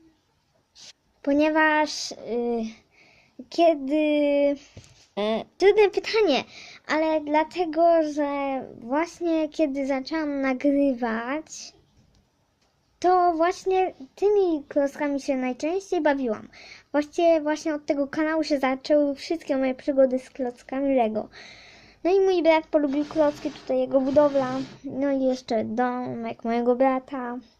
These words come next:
który uwielbia stać wszystko w moim pokoju. Dobra, pozdrawiam. Kolejne pytanie, y, to już wiem, że to jest mój kolega. I kolejne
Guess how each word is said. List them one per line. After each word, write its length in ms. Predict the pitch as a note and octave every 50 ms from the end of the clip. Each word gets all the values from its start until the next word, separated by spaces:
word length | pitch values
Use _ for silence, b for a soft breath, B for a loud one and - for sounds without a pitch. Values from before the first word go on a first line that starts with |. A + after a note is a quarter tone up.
| _ _ - D4 - - - - - - - _ _
który 300 | - - - C#4 C4+ C4+
uwielbia 360 | C4+ C4 C4+ B3 A#3+ B3 B3+
stać 300 | B3+ - B3+ B3 B3+ B3+
wszystko 380 | - - - D#4+ D4+ - - C4+
w 60 | C4
moim 220 | C4+ C4 B3+ B3+ C4
pokoju. 440 | C4+ - - A#3 G3+ F#3 - - - - _ _ _ _ _ _ _ _ _ -
Dobra, 260 | C#4+ D4+ C#4 A#3 - - - _ _ _ _
pozdrawiam. 640 | - E4 E4+ D#4 C#4+ C4+ B3+ B3 B3+ B3 C4+ E4 F#4+ - _ _ _ _ _ _ _ _ _ - - G1+ -
Kolejne 440 | - - C#4+ C#4 D4 D#4+ D4+ D4+ C#4
pytanie, 500 | C4+ - C#4 - D4 E4 E4+ D#4 C#4+ C#4+ B B B B B B B B B -
y, 440 | - B3+ C4 C4 C4+ C4+ C4+ C4 B3+
to 300 | - D#4 C#4+ C#4 C#4 C4 B3+ C4 - -
już 300 | - C#4+ D4+ D4 C#4+ C#4+
wiem, 360 | C#4 C4+ C4+ D4 C4+ C4 C4+ C4+
że 80 | B3+
to 100 | B3+ B3+
jest 120 | A#3+ B3+ C4
mój 160 | C4 B3+ B3+
kolega. 640 | - B3+ A#3+ A#3+ A3 A3 A3 G#3+ A3+ B3+ D4 E4 F4 - _ _ _ _ _ _ _ _ _ _ B B B B B B B B -
I 60 | - G4+ G#4+ G#4+ A#4+ A#4+
kolejne 520 | - - E4 C#4+ C#4 C#4 C#4+ C4+ B3+ B3